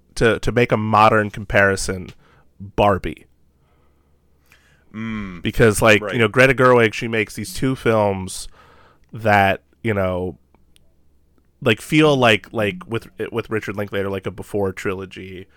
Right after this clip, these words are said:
Speaker 1: a Boyhood situation. But then, like, you know, Greta Gerwig makes this, clearly this, like, commercial sort of blockbuster situation type movie with Barbie, but again, adds her own, her own s-, self into it and makes it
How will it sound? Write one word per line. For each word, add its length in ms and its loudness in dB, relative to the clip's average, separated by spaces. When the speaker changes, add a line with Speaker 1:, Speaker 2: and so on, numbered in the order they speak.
Speaker 1:
a 60 -10
Boyhood 680 -6
situation. 760 -12
But 120 -4
then, 200 -2
like, 300 -2
you 100 -4
know, 300 -4
Greta 260 0
Gerwig 260 0
makes 260 -6
this, 320 -10
clearly 340 2
this, 180 -4
like, 140 -6
commercial 880 -4
sort 200 -4
of 100 -6
blockbuster 580 -4
situation 580 -12
type 200 -6
movie 240 -10
with 220 -12
Barbie, 440 -2
but 100 -4
again, 400 0
adds 320 0
her 240 -6
own, 460 -6
her 220 -4
own 240 -2
s-, 160 -18
self 400 2
into 380 -4
it 220 -4
and 120 -8
makes 280 -6
it 100 -8